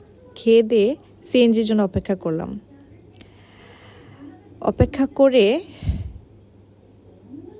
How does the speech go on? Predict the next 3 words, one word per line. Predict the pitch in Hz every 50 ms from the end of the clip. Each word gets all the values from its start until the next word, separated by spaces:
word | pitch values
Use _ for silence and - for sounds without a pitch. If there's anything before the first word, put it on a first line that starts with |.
| 427 370 285 277 269 - - - - _ - - - _ - - - - - - - - - - 208
দেখলাম | 190 208 214 214 - - 262 240 208 175 196 233 277 269 233
যে, | 190 - 196 180 180 175 101 101 196 262 311 _ _ _ - _ _ - - - - - - - - -
আম, | - 180 180 180 180 175 175 170 175 165